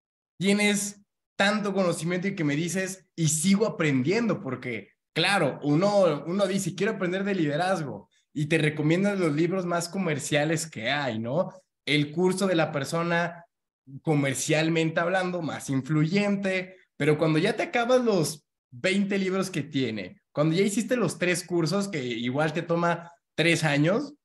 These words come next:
tú ya llevas más de treinta, o sea, en todo ese lapso, ¿qué has sido? ¿Has estado aprendiendo en libros universitarios? Eh, o sea, ¿de dónde es que sigues absorbiendo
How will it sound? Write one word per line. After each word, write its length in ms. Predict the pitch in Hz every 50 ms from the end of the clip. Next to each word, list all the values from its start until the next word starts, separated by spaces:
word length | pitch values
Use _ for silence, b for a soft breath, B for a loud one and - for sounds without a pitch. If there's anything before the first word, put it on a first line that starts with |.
| _ -
tú 100 | - 202
ya 100 | 220 226
llevas 280 | 220 226 220 220 214
más 180 | 214 214 214 202
de 80 | 196 165
treinta, 520 | - 131 147 180 233 277 277 269 240 190
o 60 | 170
sea, 380 | 147 143 156 156 143 151 - - _ _ -
en 260 | 170 185 190 165 -
todo 220 | - 269 294 311
ese 200 | 302 269 - 302
lapso, 640 | 277 262 262 269 233 - - 277 262 269 277 277 - _ _ _ _ _ _ _ _ _ _ - - - -
¿qué 120 | - 208
has 140 | 214 202 208
sido? 300 | - - 214 240 233 233
¿Has 100 | 208 196
estado 280 | 202 202 - 214 208 214
aprendiendo 440 | 214 - - 180 165 170 185 202 202
en 100 | 196 196
libros 340 | 190 202 196 196 202 196 202
universitarios? 1200 | 196 175 160 143 135 127 123 - 135 127 - 143 160 170 180 180 180 180 180 180 180 180 180 180 B B B B B _ -
Eh, 800 | - 135 139 135 135 131 131 135 135 135 135 120 98 98 - - _ _ _ _ _ _ _
o 40 | -
sea, 140 | - 160 160
¿de 140 | 156 160 160
dónde 300 | 170 190 208 226 220 220
es 100 | 214 -
que 140 | - 226 196
sigues 440 | - - - 220 226 226 233 -
absorbiendo 720 | 214 202 202 - 165 147 147 151 170 175 175 190 170 -